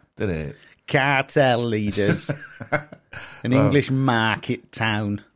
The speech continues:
Speaker 2: I
Speaker 1: this,
Speaker 2: like
Speaker 1: this
Speaker 2: that.
Speaker 1: just in, that's, that's where I'm, where I'm
Speaker 2: Yeah,
Speaker 1: from.
Speaker 2: yeah, but more
Speaker 1: Yeah.
Speaker 2: so.
Speaker 1: I
Speaker 2: I
Speaker 1: don't
Speaker 2: think
Speaker 1: like, yeah, I don't know. Maybe 'cause I'm a little bit tired. It's, uh,
Speaker 2: Oh, do you think so?
Speaker 1: Yeah, maybe it comes out when I
Speaker 2: Can you guess where I'm from with my middle class accent?
Speaker 1: Um,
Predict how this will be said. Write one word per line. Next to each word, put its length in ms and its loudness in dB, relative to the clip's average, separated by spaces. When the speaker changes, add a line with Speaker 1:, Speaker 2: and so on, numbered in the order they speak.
Speaker 2:
I 80 -4
Speaker 1:
this, 100 -2
Speaker 2:
like 180 0
Speaker 1:
this 200 0
Speaker 2:
that. 60 -12
Speaker 1:
just 320 -4
in, 200 -4
that's, 280 -8
that's 260 -14
where 140 -8
I'm, 80 -8
where 100 -4
I'm 20 2
Speaker 2:
Yeah, 480 2
Speaker 1:
from. 200 -8
Speaker 2:
yeah, 200 0
but 220 0
more 320 0
Speaker 1:
Yeah. 60 -2
Speaker 2:
so. 360 0
Speaker 1:
I 40 -12
Speaker 2:
I 20 -10
Speaker 1:
don't 120 -4
Speaker 2:
think 120 0
Speaker 1:
like, 140 -6
yeah, 220 -2
I 20 -6
don't 140 -10
know. 220 -4
Maybe 200 -2
'cause 160 -6
I'm 60 -4
a 40 -4
little 140 -4
bit 140 -8
tired. 480 -6
It's, 240 -14
uh, 240 -10
Speaker 2:
Oh, 100 -6
do 100 -6
you 40 -2
think 240 -6
so? 280 -2
Speaker 1:
Yeah, 200 -6
maybe 260 -8
it 80 -14
comes 220 -12
out 160 -10
when 140 -14
I 80 -12
Speaker 2:
Can 120 -6
you 60 -4
guess 240 -2
where 140 4
I'm 200 2
from 360 -6
with 120 -6
my 120 2
middle 260 0
class 480 -4
accent? 580 -10
Speaker 1:
Um, 340 -8